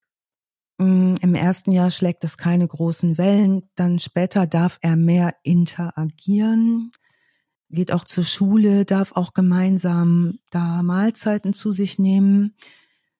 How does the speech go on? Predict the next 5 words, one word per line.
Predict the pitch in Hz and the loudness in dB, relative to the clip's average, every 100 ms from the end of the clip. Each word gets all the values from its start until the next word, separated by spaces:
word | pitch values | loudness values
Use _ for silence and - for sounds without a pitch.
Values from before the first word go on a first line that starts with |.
| _ _ _ - | _ _ _ -2
kommt | 180 190 240 - | 2 4 4 2
aus | 151 165 247 294 - | 0 2 2 0 0
mit | 262 254 | -2 0
seinen | 233 233 233 226 | -4 -2 0 0
Mithäftlingen, | 226 - 220 - - - 214 214 220 233 | -2 -8 -10 -10 -12 -4 0 2 2 -2